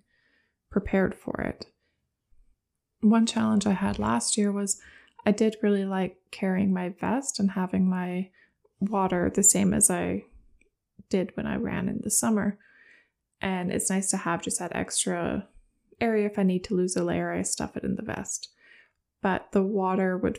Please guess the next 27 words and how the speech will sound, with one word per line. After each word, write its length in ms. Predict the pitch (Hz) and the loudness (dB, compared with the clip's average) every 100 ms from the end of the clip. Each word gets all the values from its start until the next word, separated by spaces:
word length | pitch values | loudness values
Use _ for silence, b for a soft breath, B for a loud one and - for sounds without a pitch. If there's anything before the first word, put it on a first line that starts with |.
| - | -4
freeze 380 | 196 185 180 - | 0 2 2 0
in 80 | |
the 80 | - | -2
hose 420 | 202 175 185 190 | 0 0 2 0
after 440 | - 190 - 65 - | -2 -6 -4 -2 -2
about 340 | - 71 - | -2 -6 -4
minus 360 | - - - - | -4 -2 0 0
seven. 420 | - - - 214 _ b b b | 0 -2 -4 -6 _ b b b
So 160 | - 185 | -2 -2
I'd 140 | - | -2
get 280 | 180 175 - | -4 -4 -6
maybe 420 | 208 190 190 190 190 | 0 2 4 4 2
two 260 | - 190 | 2 2
sips, 580 | 190 - 277 277 - - b b b b _ _ - | 2 2 2 0 -2 -4 b b b b _ _ 0
and 220 | 214 196 | 2 4
then 320 | 190 185 180 - - | 2 0 -2 -8 -6
I 320 | - 180 - - _ _ _ | -2 0 -2 -6 _ _ _
didn't 340 | - 190 185 190 | -2 2 2 2
have 200 | - - | -2 -4
access 460 | - - - - | -6 -4 -4 -4
to 120 | - - | -4 -2
my 120 | 71 | 0
water 440 | 71 185 - - | 0 0 -2 -4
anymore. 520 | 202 - 190 214 202 _ b b b b b b | -2 -2 -2 -2 -6 _ b b b b b b
I've 280 | 214 208 - | 0 0 -4
tried 560 | - 226 214 214 208 - | -6 -2 0 0 -2 -2
to, 580 | - 202 185 180 190 | 2 4 6 4 0